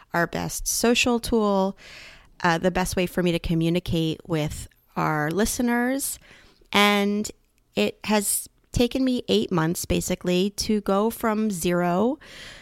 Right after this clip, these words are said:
followers to just about a hundred thousand followers. And people are constantly saying to me, "Danielle, how did you do that? How did you, what,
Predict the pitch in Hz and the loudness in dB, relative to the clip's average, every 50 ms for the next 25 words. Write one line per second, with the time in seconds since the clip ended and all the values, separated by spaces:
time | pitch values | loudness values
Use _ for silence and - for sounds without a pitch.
0 | - - - - 233 208 208 214 220 233 240 247 262 269 285 - - - - 202 | -20 -20 0 4 6 8 8 8 6 6 4 4 2 0 -2 -4 -6 -4 -2 0
1 | 185 190 190 196 202 - 190 180 - - 220 226 226 226 214 202 175 175 - 190 | 2 2 2 2 0 0 -2 -4 -2 -2 0 0 0 0 0 0 0 0 -2 -2
2 | 185 - 214 247 285 - 196 180 175 - - - - - - - - - - - | -4 -4 -4 -2 -2 -2 -4 -4 -4 -4 -6 -6 -6 -4 -4 -4 -6 -6 -8 -8
3 | - - - - - - - - - - - - - - 196 190 185 180 180 185 | -10 -12 -12 -16 -20 -20 -20 -20 -20 -20 -20 -12 -2 0 2 4 4 4 2 2
4 | 190 214 202 202 - 220 220 214 - - - 190 190 - - - - 220 208 - | 2 2 2 2 2 0 0 0 -2 -4 -4 -2 -2 -2 -4 -2 -2 -2 -2 -2
5 | 220 226 233 247 240 220 - 175 165 165 160 185 180 185 185 180 185 175 185 170 | -2 -2 0 0 -2 -2 -2 -4 -4 -4 -2 -2 -2 -2 -2 -2 -4 -4 -4 -4
6 | 165 170 175 170 - 180 170 208 208 175 - - - - - - _ _ _ - | -4 -4 -4 -4 -6 -4 0 2 2 2 2 -2 -4 -6 -8 -12 _ _ _ -8
7 | - 190 190 190 196 202 208 214 202 - 185 180 175 175 170 160 - - - - | -4 -2 0 2 2 2 0 -2 -2 0 0 2 2 0 0 -4 -8 -12 -16 -20
8 | - - - - - _ - - _ - - _ _ - 190 190 190 180 175 175 | -20 -20 -20 -20 -20 _ -20 -20 _ -20 -20 _ _ -6 -2 0 0 2 2 0
9 | 175 175 175 170 170 180 - - - _ - - _ _ _ _ _ _ _ _ | 0 -2 -2 -4 -4 -6 -8 -10 -16 _ -20 -20 _ _ _ _ _ _ _ _
10 | - 202 208 - | -2 -2 -2 -2